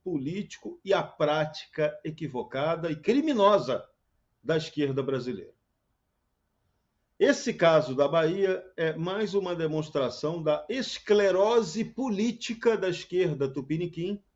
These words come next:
que parece também ser a doença que acomete o presidente Lula quando ele faz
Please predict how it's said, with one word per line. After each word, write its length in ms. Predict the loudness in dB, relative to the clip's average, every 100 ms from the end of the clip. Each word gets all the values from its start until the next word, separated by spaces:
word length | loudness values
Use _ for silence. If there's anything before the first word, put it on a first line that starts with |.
| _ _ _ _ 0
que 140 | 2
parece 560 | 6 6 8 4 2 0
também 280 | 0 2
ser 280 | 0 2 4
a 80 | 6
doença 720 | 4 4 2 0 -2 -4 -4 -12 _ _ _ _ _
que 80 | 4
acomete 840 | 4 4 2 2 0 0 -2 -4 -8
o 140 | -6
presidente 840 | -2 -2 -2 -2 0 -2 -4 -8
Lula 560 | -6 -4 -2 -2 -2 -4 _ _
quando 140 | -8
ele 100 | -8
faz 420 | -4 -2 0 -2